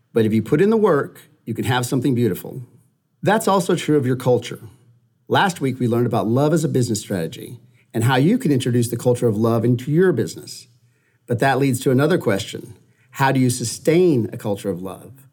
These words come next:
Because like a garden, it's about more than just planting the seeds. The secret? Your employees. They have as much to gain from a culture of love as leaders do. And with some careful nurturing,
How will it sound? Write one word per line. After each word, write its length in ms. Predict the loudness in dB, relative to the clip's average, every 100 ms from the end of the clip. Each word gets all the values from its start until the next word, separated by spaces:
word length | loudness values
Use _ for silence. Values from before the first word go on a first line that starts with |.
| _ _ _ -10
Because 300 | -2 0 2
like 160 | 2
a 80 | 2
garden, 540 | 2 2 2 2 0 -6 _ _ _ -4
it's 100 | -2
about 240 | 0 0 2
more 380 | 2 4 4 2
than 120 | 0
just 200 | -2 -4
planting 340 | -2 0 0
the 80 | -2
seeds. 560 | 0 -2 -4 -8 -14 -14 _ _ _ _
The 100 | -2
secret? 580 | 2 2 2 2 0 -4 _ _ _ _ 0
Your 160 | 2
employees. 800 | 2 2 2 2 0 -8 -14 -18 _ _ _ _
They 200 | 0 4
have 160 | 4 2
as 100 | 2
much 240 | 0 0
to 80 | 0
gain 300 | 2 2 2
from 100 | 0
a 60 | 0
culture 320 | 0 0 0
of 100 | 2
love 240 | 2 2
as 100 | 0
leaders 360 | 0 -2 -2 -8
do. 320 | -14 -16 -20 _ _ _ _ -4
And 140 | 0 2
with 80 |
some 140 | 2 2
careful 340 | 2 2 2
nurturing, 640 | 2 2 2 0 2 0